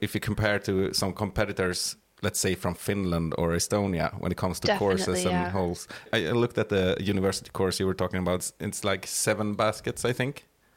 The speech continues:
Speaker 2: That's correct, yes. Very, very small course with a few baskets around the university sports grounds. So we cannot play when there are other sports on, such as the football or the rugby, but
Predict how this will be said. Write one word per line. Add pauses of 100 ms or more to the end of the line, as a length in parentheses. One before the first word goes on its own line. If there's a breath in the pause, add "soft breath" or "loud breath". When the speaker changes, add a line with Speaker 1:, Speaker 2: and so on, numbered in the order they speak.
(200)
Speaker 2:
That's
correct,
yes.
Very,
very
small
course
with
a
few
baskets
around
the (500 loud breath)
university
sports
grounds.
So
we (520 loud breath)
cannot
play
when
there
are
other
sports
on,
such
as
the
football
or
the
rugby,
but